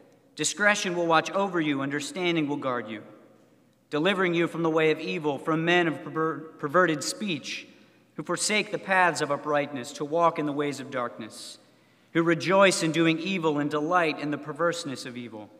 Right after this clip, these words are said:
men whose paths are crooked and who are devious in their ways. So you will be delivered from the forbidden woman, from the adulteress with her smooth words, who forsakes the companion of her youth and forgets the covenant of her God.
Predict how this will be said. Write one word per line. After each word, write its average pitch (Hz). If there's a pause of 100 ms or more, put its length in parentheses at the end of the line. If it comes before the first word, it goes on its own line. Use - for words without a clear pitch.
(720)
men 151
whose 151
paths 156
are 139
crooked 151
and 127
who 139
are 135
devious 151
in 135
their 127
ways. 110 (640)
So 156
you 160
will 165
be 165
delivered 175
from 175
the 165
forbidden 170
woman, 156 (480)
from 147
the 156
adulteress 160
with 147
her 143
smooth 175
words, 139 (640)
who 156
forsakes 180
the 165
companion 170
of 143
her 143
youth 156
and 135
forgets 147
the 151
covenant 143
of 123
her 135
God. 120